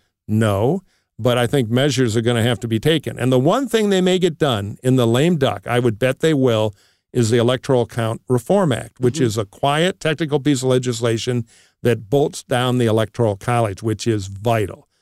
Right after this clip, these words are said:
Speaker 1: Now, the left will say, "Oh, the Supreme Court won't do it." No, they won't. It, it is, it is the, the patch on the software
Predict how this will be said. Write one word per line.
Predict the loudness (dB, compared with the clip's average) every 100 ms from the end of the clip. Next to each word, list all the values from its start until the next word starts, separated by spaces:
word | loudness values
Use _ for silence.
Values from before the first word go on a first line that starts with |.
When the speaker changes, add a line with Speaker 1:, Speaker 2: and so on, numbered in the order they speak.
| _ _
Speaker 1:
Now, | 0 2
the | 0
left | 2 0 0 0
will | 0
say, | 0
"Oh, | 0 2
the | 0
Supreme | -2 -2 0
Court | 0 0
won't | -2 0
do | 0
it." | 0
No, | 0 0
they | -2
won't. | -8 -16 _ _ _ _ _
It, | 0 0
it | 2 2
is, | 2 0 -2
it | 0
is | 0 -2
the, | -2 -2 -2 -4
the | -6 -6 _ _ _ _
patch | -4 -2 -2 -2
on | -2 0
the | -2
software | 0 0 0 -2 -4 -4